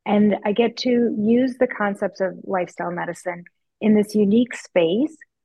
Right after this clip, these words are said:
where it has just not really been addressed as, as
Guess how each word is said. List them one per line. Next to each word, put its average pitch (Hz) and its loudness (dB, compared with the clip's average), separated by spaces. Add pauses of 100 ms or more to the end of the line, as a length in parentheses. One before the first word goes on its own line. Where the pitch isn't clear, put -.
(140)
where 202 2 (640)
it 220 -6
has 220 -8
just 233 -8 (240)
not 214 -4
really 214 -4
been 196 -4
addressed 185 -6
as, 185 -6 (420)
as 185 -6